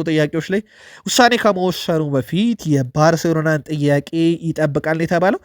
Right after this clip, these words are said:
ባርሴሎና ይፋ ጥያቄ የሚያቀርብለት ከሆነ ለክለቡ ለመጫወት ዝግጁ ነው ተብሏል። ኢቫን ፔሪሲች እድሜው እየገፋ ቢመጣም በባርሴሎና ቤት ግን በዚህ ሰዓት ወጪ ለመቆጠብና ካለባቸው የውጭና ገቢ ችግር አንጻር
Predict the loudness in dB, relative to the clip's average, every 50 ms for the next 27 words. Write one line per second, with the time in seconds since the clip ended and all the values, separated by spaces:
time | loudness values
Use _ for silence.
0 | -12 -20 -20 -16 -4 2 2 4 4 6 6 6 6 4 4 2 2 0 -2 0
1 | 0 -2 -2 0 -2 -2 -2 -2 -2 -2 -2 -2 -2 -4 -4 -4 -4 -4 -2 -2
2 | 0 0 -2 0 0 0 0 2 2 2 0 0 0 0 -2 0 -2 -2 -2 0
3 | 0 0 0 0 -2 -2 -2 0 0 2 2 2 2 2 2 2 2 2 0 -4
4 | -10 -20 -20 -20 -16 _ -2 0 0 2 4 2 2 2 2 0 -2 -2 0 2
5 | 2 2 2 0 0 -2 -4 -4 -2 -2 -2 0 0 0 -2 -2 0 0 0 0
6 | 0 0 0 0 0 0 0 0 -2 0 0 -2 -2 -2 -6 -10 -8 -2 0 2
7 | 4 4 4 2 2 2 0 0 0 -2 -2 -2 -2 0 0 0 -2 -2 0 -2
8 | -2 -2 -4 -18 -20 -20 -20 -12 -2 2 2 4 4 6 4 4 4 4 2 2
9 | 2 0 -4 -8 -6 -6 -6 -8 -10 _ -8 -2 0 2 2 4 2 2 0 2
10 | 0 0 0 -2 -2 -2 -2 -2 -4 -6 -6 -4 0 0 0 2 0 0 0 0
11 | 0 0 0 -2 -2 -2 -4 -4 -2 -2 0 0 0 -2 -2 -6 -6 -4 0 2
12 | 2 2 0 0 0 2 2 2